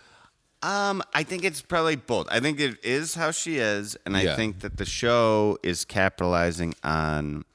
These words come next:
Speaker 1: sex positivity, which is very popular right now, and I think
Speaker 2: Which is
Speaker 1: a
Speaker 2: good.
Speaker 1: great thing. Yes, of course.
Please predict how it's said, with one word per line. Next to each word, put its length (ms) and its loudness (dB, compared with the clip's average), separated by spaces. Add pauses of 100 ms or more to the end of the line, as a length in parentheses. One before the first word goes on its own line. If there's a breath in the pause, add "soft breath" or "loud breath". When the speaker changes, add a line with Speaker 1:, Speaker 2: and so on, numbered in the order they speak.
(360 loud breath)
Speaker 1:
sex 300 -2
positivity, 640 0
which 160 -2
is 80 -8
very 200 0
popular 500 -4
right 80 -2
now, 140 -2
and 120 -4
I 100 -2
think 260 -10
Speaker 2:
Which 260 -6
is 80 0
Speaker 1:
a 40 -4
Speaker 2:
good. 380 -2
Speaker 1:
great 240 2
thing. 340 0
Yes, 300 0
of 80 -10
course. 240 -2